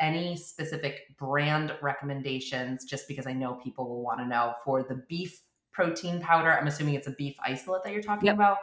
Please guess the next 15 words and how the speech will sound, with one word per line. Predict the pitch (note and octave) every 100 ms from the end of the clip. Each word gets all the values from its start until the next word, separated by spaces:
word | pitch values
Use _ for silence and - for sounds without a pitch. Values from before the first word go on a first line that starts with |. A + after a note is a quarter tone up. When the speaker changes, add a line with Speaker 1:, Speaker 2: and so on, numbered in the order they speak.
| -
Speaker 2:
Yep. | F3 -
Speaker 1:
whey, | D3 D#3+ D#3+ D#3+ D#3+ D#3+ -
and | D3+
then | C#3 C#3+
also | C3+ C#3 C3+ C#3
creatine. | - B2+ - - - C#3+ _ _ _ _ - G3
Speaker 2:
Okay, | G3 E3+
so | - G3 F3 D#3+ -
creatine, | - A#3 A3+ A3+ G#3 F#3 F3 D#3+
really | - E3+ E3
anything | - D3 D3 C#3 C3+ - - A3 F3+
will | D#3+
work. | C3+ - -
Creatine | F#3 F3 F#3 E3
monohydrate. | D3+ C#3+ C#3+ D3+ - C#3+ B2+